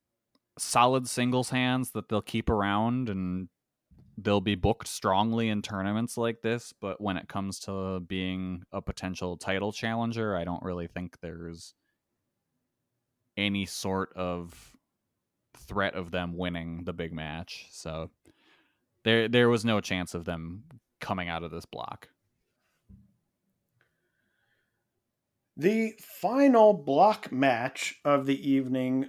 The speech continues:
Speaker 2: Risa Sera defeating Syuri in twelve minutes and eleven seconds. Risa Sera finishing with fifteen points, Syuri finishing just shy of that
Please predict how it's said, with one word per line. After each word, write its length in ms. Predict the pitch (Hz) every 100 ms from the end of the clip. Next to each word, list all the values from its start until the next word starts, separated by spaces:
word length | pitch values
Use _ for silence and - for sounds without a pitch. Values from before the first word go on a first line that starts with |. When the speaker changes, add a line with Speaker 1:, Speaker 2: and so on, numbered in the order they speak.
| -
Speaker 2:
Risa 560 | 123 165 262 - 220
Sera 560 | 185 - 170 170 170 165
defeating 800 | 143 151 - - 247 226 175 151
Syuri 840 | - - 226 196 120 104 117 135 _
in 260 | 156 147 147
twelve 460 | - 185 202 196
minutes 540 | 143 160 196 202 - - -
and 320 | 147 143 143
eleven 720 | - 135 120 127 160 165 165
seconds. 480 | 151 160 151 156 147
Risa 340 | 131 160 - 156
Sera 260 | 151 143
finishing 520 | 135 147 139 135 139
with 180 | 131 123
fifteen 760 | - - 285 285 - 156 139 131
points, 580 | 139 127 127 131 - - _ _
Syuri 460 | - - 170 165 165
finishing 720 | 160 151 143 - 139 131 131 - _ _ _ _ _
just 260 | 135 165 226
shy 280 | - 156 143
of 160 | 143
that 340 | 131 127 131